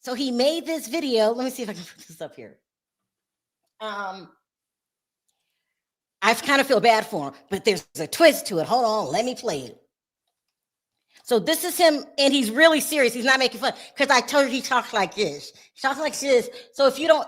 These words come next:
not familiar with who he is, you would think he was joking, but he's not joking about his money. He's not joking about his money.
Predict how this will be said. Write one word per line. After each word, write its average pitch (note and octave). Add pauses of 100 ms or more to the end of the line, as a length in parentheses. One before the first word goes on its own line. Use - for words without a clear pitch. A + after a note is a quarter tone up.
(100)
not B3
familiar B3
with G#3+
who A#3+
he A#3
is, -
you A3
would A3
think A3
he A3
was F3
joking, D#3
but D3+
he's D4
not F#4+
joking D#4
about F#3+
his E3
money. D#3+
He's F#3+
not G3
joking E3+
about C#3
his B2+
money. C3